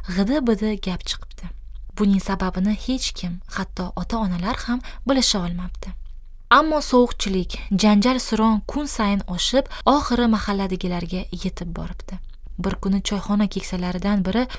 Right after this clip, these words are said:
kuyovni qoshiga chorlab, "Anvarbek, bu yoqqa kelingchi, kelin bilan oralaringdan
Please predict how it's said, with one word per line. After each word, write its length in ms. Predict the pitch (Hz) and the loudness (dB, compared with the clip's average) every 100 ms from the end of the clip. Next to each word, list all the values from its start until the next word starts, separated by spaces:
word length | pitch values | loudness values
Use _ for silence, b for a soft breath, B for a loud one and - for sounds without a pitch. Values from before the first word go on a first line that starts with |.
| - | 0
kuyovni 340 | 226 220 220 226 - | 6 6 6 4 0
qoshiga 360 | 202 202 185 - | 0 0 0 -2
chorlab, 380 | 175 175 196 233 b - | -4 -2 -2 -2 b -2
"Anvarbek, 640 | 196 196 208 208 185 - - | 0 2 2 2 0 0 2
bu 100 | 226 | 4
yoqqa 280 | 262 247 233 | 4 4 0
kelingchi, 640 | - 202 190 - 240 233 196 b - | 2 4 4 4 2 2 0 b 2
kelin 280 | 220 277 262 | 4 6 6
bilan 280 | 233 240 233 - | 6 4 2 0
oralaringdan 640 | 196 196 190 190 190 208 | 0 2 2 2 4 4